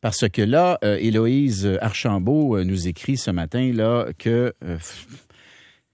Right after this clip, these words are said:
à certains égards, ça va un peu mieux pour ce qui est des salles d'opération, pour ce qui est de l'utilisation des blocs opératoires. Mais à d'autres égards, franchement, c'est encore extrêmement décevant. Puis veux, veux pas,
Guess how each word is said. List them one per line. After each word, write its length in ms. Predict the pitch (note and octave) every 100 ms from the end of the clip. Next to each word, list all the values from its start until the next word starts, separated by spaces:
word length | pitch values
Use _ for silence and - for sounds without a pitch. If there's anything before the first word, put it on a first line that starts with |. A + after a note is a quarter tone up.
| _ _ _ _
à 80 | G3
certains 380 | - C#4 D#4 D4+
égards, 380 | A3+ G#3 C4+ B3
ça 140 | F3
va 100 | E3
un 100 | F#3
peu 160 | D#3+ E3+
mieux 240 | D#3+ F3+
pour 180 | C3+ A#2
ce 80 | -
qui 120 | E3
est 20 |
des 140 | C#3 B2
salles 320 | - D#3+ D3
d'opération, 640 | B2 B2+ A2+ G#2 F#2+ G#2+
pour 160 | F2 -
ce 100 | -
qui 100 | -
est 40 |
de 80 | C#3
l'utilisation 800 | F3 - F#3 D#3 C3+ B2 - F3+
des 120 | C3
blocs 240 | A#2 C#3 C3
opératoires. 560 | B2+ A2 G#2+ B2 F#2
Mais 220 | G#2+ D3 -
à 100 | D3+
d'autres 460 | D3 A3+ A3 D3 C#3
égards, 420 | A#2+ D3+ F#3+ D#3+
franchement, 480 | E3 D3 - E3+ F#3
c'est 220 | - C3+
encore 380 | C#3 B2 F3 F3
extrêmement 640 | C#3 - - D3 D3 F#3
décevant. 540 | D3+ C3+ - A2+ A2+ D3+ - - - - -
Puis 120 | - C#3+
veux, 140 | C4
veux 160 | G#3+ C3+
pas, 320 | F#3 A#3